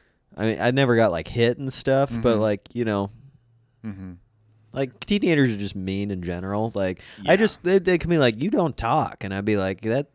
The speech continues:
Speaker 1: there's a reason for that," you know? It's like
Speaker 2: <coughs> There's a reason why I don't
Speaker 1: Yeah,
Speaker 2: talk.
Speaker 1: yeah.
Speaker 2: Did you have, like, a
Speaker 1: You guys are scary. Like <laughs>
Speaker 2: Did you give him, like, a menacing backstory, like, why you don't talk?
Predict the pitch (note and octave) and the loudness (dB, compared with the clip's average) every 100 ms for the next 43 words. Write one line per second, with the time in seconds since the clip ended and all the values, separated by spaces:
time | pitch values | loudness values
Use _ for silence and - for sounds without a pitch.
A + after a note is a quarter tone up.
0 | - A#2+ B2 A#2+ C3 C#3+ G#2+ D#2+ E2 D2+ | -4 -4 -2 -4 -2 -2 -4 -8 -8 -8
1 | C#2+ E2 F#2+ F2+ A2 G2+ - F2 F2 _ | -12 -10 -6 -4 -4 -6 -10 -10 -10 _
2 | _ - - - - - - D4 F3 - | _ -18 -18 -18 -16 -14 -14 -14 -16 -20
3 | _ _ - G#2 G#2+ G#2+ A2 A#2+ A2 G2+ | _ _ -8 -8 -8 -10 -10 -10 -10 -12
4 | F2 F2 E2+ F#2 C#3 G#2 G2 - C#3+ A#2+ | -10 -8 -8 -4 -2 -2 -2 -4 -2 -2
5 | G2+ - - - A2+ A2 G#2 G2 G2 E2 | -4 -6 -8 -12 -8 -6 -6 -10 -12 -12
6 | D2+ A#2 C3 C3+ B2+ B2 A2+ - - A#2+ | -4 2 4 4 4 2 2 -4 -2 2
7 | C3+ G2+ D2 F#2 G#2 F#2+ - - - D3+ | 4 2 -2 -6 -6 -4 -4 -4 0 0
8 | - - - F#3 - - A#2+ A#2 A#2+ A2 | 0 -4 -2 -4 -6 -16 -12 -6 -6 -4
9 | G#2+ G2+ F#2+ F#2+ G2 G2+ F#2 F2 F2+ - | -8 -8 -6 -6 -6 -8 -6 -6 -6 -6
10 | F#2+ F#2 F#2+ F2 F2+ E2+ E2+ E2+ - E2+ | -6 -4 -4 -6 -6 -8 -8 -10 -12 -10
11 | E2+ | -10